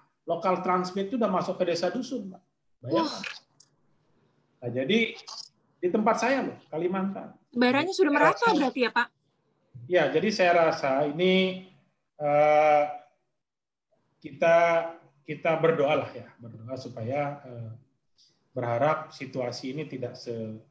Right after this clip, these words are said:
Speaker 1: seburuk yang kita bayangkan dengan kita melakukan pelarangan mudik kemarin. Pertanyaan pastilah ke teman-teman pers banyak tanya saya, "Pak Lasarut, efektif tidak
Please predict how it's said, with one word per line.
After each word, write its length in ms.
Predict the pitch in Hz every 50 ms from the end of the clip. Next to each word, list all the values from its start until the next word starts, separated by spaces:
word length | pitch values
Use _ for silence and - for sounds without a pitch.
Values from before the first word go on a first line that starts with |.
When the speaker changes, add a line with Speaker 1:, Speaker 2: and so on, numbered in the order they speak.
| _ _ _ _ _ _ _ _ _
Speaker 1:
seburuk 1400 | _ - - - 117 113 113 113 110 110 110 110 110 110 107 107 110 - _ _ _ _ 120 127 139 160 185 180 180
yang 160 | 165 151 139
kita 240 | 147 139 - 139 135
bayangkan 480 | 127 120 131 180 202 196 185 175 156 143
dengan 240 | 143 139 143 139
kita 240 | 135 151 143 139 147
melakukan 560 | 143 143 139 139 143 - 147 135 143 139 135
pelarangan 320 | 135 139 135 135 135 135 135
mudik 400 | 135 127 123 117 - - - -
kemarin. 320 | 104 _ _ _ _ _ _ _ _ _ _ _ _ _ _ _ _ _ _ _ _ _ _ _ _
Pertanyaan 560 | _ - 180 175 185 180 180 185 190 202 233 226
pastilah 400 | 208 170 - - 233 185 156 135
ke 160 | 139 143 139 135 135 131 131 127 -
teman-teman 560 | - 156 151 147 147 143 160 156 165 160 151
pers 240 | - 214 220 214 -
banyak 240 | 156 147 147 165 156 - -
tanya 240 | 180 190 202 196
saya, 160 | - 220 196 175
"Pak 140 | - 185 185
Lasarut, 360 | 190 185 196 208 233 233 226 -
efektif 560 | 190 185 185 202 190 196 - - 302 - -
tidak 400 | - 220 175 147 127 - -